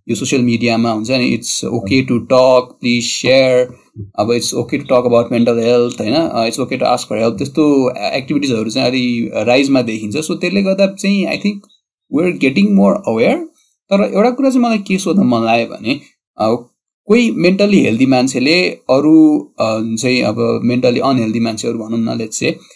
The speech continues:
Speaker 1: so उनीहरूलाई इन्करेज गर्नु चाहिँ कतिको राम्रो हो त? Because यो चाहिँ किन सोधेको भने मैले,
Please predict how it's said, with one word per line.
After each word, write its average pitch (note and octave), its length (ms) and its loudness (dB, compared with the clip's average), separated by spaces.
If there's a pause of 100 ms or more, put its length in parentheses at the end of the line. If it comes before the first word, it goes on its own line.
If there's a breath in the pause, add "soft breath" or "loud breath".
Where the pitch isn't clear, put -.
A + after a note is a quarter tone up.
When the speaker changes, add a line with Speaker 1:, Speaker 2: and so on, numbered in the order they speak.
(240 loud breath)
Speaker 1:
so - 40 -20
उनीहरूलाई G3+ 380 4
इन्करेज G3+ 480 2
गर्नु F#3 480 4
चाहिँ G3 420 -4
कतिको F#3 720 4
राम्रो A2 280 0
हो G2+ 100 -6
त? G2+ 160 -6
Because D#3 440 0
यो - 400 -2
चाहिँ B3 120 0
किन C4 200 4
सोधेको D#3 380 0
भने A2 160 -2
मैले, A#2 320 -2